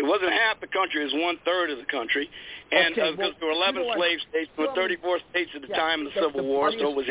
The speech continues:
Speaker 2: war,
Speaker 1: it was one-third.
Speaker 2: the bloodiest war you've ever been involved in, and you're telling me that it was just, you know, "Ah, it's not, it's not that big of a deal."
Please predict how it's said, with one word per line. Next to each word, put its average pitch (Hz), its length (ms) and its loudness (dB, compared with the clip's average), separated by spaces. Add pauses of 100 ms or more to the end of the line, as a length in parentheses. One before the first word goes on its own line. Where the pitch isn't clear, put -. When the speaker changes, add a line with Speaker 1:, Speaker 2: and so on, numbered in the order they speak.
Speaker 2:
war, 180 220 2
Speaker 1:
it - 20 -8
was 143 140 -2
one-third. 170 480 0
Speaker 2:
the - 80 -18
bloodiest 202 380 -2
war 180 180 -6
you've 170 220 -8
ever 165 140 -8
been 160 140 -12
involved 147 400 -6
in, 139 120 -10
and 139 100 -16
you're 143 160 -14
telling 165 240 -2
me 156 140 -4
that 147 160 0
it 139 100 -2
was 139 140 -18
just, 156 180 -10
you 160 80 -10
know, 139 160 2
"Ah, 151 240 4
it's 143 300 -8
not, 143 180 -2
it's - 100 -20
not 139 220 -2
that 135 160 0
big 131 140 -12
of 120 40 -12
a 117 160 -20
deal." 131 240 0